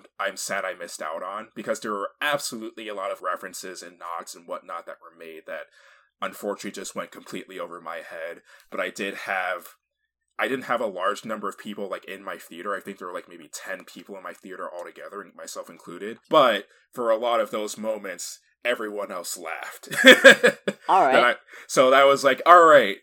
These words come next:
Speaker 1: that, that makes me feel good." It makes me feel good that these things that are completely, like, glossing over me are getting laughs, so that's encouraging. But everyone is portrayed as a person, everyone is distinctly human, even though,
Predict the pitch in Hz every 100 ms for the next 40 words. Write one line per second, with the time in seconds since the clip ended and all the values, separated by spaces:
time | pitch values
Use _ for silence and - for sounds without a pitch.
0 | - 135 131 - 143 135 135 - 117 -
1 | 113 104 92 80 98 117 - 110 113 107
2 | 107 104 - 87 82 _ _ _ _ 127
3 | 123 - 120 113 113 104 117 104 - 123
4 | 123 113 98 - 101 101 110 98 98 98
5 | 90 - 92 92 92 85 85 80 71 71
6 | - - 80 82 73 101 _ _ _ _
7 | - 98 - 85 - 80 69 - 57 69
8 | _ _ - 110 - 120 117 117 113 113
9 | - - 113 - 110 104 101 - 101 104
10 | 104 - 98 87 95 95 101 101 101 98
11 | 95 - 104 - 101 - 98 95 90 90
12 | 101 95 95 95 90 87 92